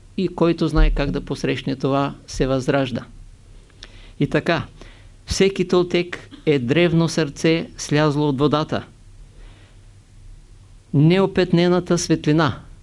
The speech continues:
защото първичното значение е неопетнена светлина. Това е мислене, което идва от друг порядък. Тези, които имат погрешен светоглед,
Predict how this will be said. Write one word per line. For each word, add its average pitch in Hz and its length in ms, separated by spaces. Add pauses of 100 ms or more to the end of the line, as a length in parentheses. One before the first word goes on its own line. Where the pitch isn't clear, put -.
(280)
защото 143 500
първичното 156 680
значение 151 600
е 143 60
неопетнена 139 680
светлина. 131 480 (1600)
Това 170 300
е 185 80
мислене, 190 680 (260)
което 175 360
идва 170 320
от 156 100
друг 170 220
порядък. 151 580 (1300)
Тези, 190 260
които 196 320
имат 190 280
погрешен 175 540
светоглед, 151 800